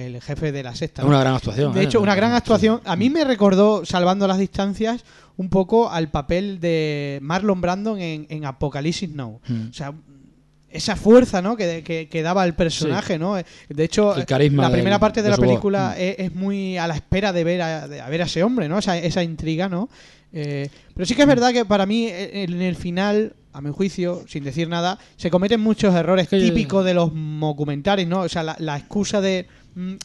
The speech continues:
Speaker 1: por qué se graban
Speaker 2: Real.
Speaker 1: ciertas cosas, pues son un poco a-, absurdas, ¿no? O sea,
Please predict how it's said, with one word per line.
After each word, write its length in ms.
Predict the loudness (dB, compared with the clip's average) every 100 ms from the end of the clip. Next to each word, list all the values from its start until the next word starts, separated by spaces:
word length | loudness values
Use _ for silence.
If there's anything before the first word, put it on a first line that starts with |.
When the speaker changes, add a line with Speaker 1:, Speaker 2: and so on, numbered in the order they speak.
| -4
Speaker 1:
por 160 | -4
qué 80 | -2
se 120 | -4
graban 260 | 0 0 0
Speaker 2:
Real. 60 | 0
Speaker 1:
ciertas 200 | 0 0
cosas, 440 | 0 0 0 -2 -6 -20 _ -6
pues 160 | -2
son 100 | 0 0
un 100 | 2
poco 360 | 2 2 -2
a-, 180 | -4 -10
absurdas, 720 | -14 -12 -8 0 0 0 -6 -6
¿no? 80 |
O 60 | -4
sea, 200 | -4